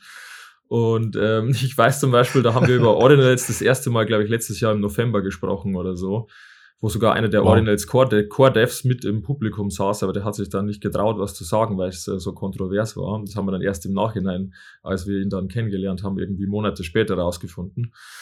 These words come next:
Speaker 1: Genau, also kann ich sehr empfehlen, da auch remote zuzuhören.
Speaker 2: Das ist immer am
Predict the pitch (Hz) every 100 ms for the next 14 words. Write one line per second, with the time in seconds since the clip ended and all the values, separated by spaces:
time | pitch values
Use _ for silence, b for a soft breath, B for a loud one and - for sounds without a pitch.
0 | B B B - 101 104 98 73 87 98
1 | 92 90 98 98 90 - - 101 95 -
2 | 98 98 92 90 80 - 82 95 90 85
3 | 85 - - 87 87 85 82 85 _ -
4 | 110 143 135 131 120 110 110 110 107